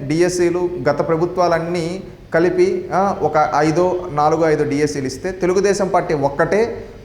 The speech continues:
పదకొండు డిఎస్సీల పైన ఇచ్చింది, అది తెలుగుదేశం పార్టీ మార్కు. అదే కోవలో ఈరోజు చంద్రబాబు నాయుడు గారు మరో డిఎస్సీ పైన, ఆ, సంతకం పెట్టడం జరిగింది.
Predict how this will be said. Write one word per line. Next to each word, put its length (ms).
పదకొండు 340
డిఎస్సీల 440
పైన 240
ఇచ్చింది, 400
అది 140
తెలుగుదేశం 500
పార్టీ 260
మార్కు. 420
అదే 220
కోవలో 580
ఈరోజు 400
చంద్రబాబు 380
నాయుడు 200
గారు 280
మరో 220
డిఎస్సీ 400
పైన, 300
ఆ, 100
సంతకం 400
పెట్టడం 320
జరిగింది. 480